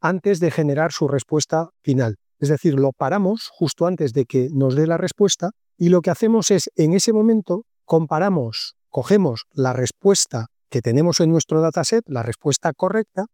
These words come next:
y comparamos token por token la probabilidad que el modelo le asignaría a cada token de esa respuesta correcta.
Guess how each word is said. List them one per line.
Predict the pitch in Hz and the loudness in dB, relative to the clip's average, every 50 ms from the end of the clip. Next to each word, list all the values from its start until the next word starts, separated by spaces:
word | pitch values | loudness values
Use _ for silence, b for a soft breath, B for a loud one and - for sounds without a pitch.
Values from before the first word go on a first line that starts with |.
| _ _ _ | _ _ _
y | - 214 | -2 0
comparamos | 180 - 233 220 214 226 220 226 208 185 151 120 - - _ | 0 2 0 0 0 0 0 0 0 0 -2 -2 -4 -8 _
token | - 214 226 214 - 233 220 220 196 | 0 0 0 0 0 -2 -2 0 2
por | - 202 185 - | 0 0 0 0
token | - 220 220 190 - 156 151 165 180 214 _ _ _ _ | 0 0 0 0 -2 -2 -2 -2 -4 -8 _ _ _ _
la | - 139 160 185 190 | -2 0 0 0 0
probabilidad | - 190 202 196 196 190 196 180 196 180 196 190 185 185 175 - - _ _ | 2 2 2 2 2 2 2 0 0 2 2 0 0 -2 -6 -10 -16 _ _
que | _ - 180 | _ 2 4
el | 202 208 | 4 4
modelo | 202 196 185 185 196 196 190 180 160 | 4 2 2 4 4 4 4 2 2
le | 143 143 | 0 -2
asignaría | 131 - 190 180 185 180 175 180 185 170 160 170 190 _ _ _ _ - | -2 0 0 0 2 0 0 0 0 0 -2 -4 -8 _ _ _ _ -6
a | - 143 | -4 -4
cada | - - 190 196 202 196 | -2 -2 -2 0 0 -2
token | 185 - 214 202 185 - - 160 170 180 202 - _ _ _ _ | 0 2 2 2 2 0 -2 -2 -2 -2 -6 -8 _ _ _ _
de | - 127 147 | -2 0 0
esa | 156 - - 185 | 0 0 -2 -2
respuesta | 170 170 143 - - 156 151 139 - - 175 160 | -2 -2 -4 -4 -2 -2 -2 -2 -2 -4 -6 -4
correcta. | - 160 123 123 113 - _ 156 160 | -4 -4 -4 -4 -4 -4 _ -12 -12